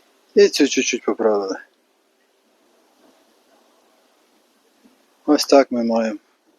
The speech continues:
Бачите. Тут, тут молоді гілочки.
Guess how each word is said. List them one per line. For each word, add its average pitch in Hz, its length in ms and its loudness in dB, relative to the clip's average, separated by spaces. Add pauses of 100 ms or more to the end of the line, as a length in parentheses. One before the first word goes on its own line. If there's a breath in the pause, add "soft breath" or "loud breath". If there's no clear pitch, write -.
(1200)
Бачите. - 540 -8 (1400)
Тут, 156 420 2 (320)
тут - 420 -2 (920)
молоді 127 360 2
гілочки. 123 560 0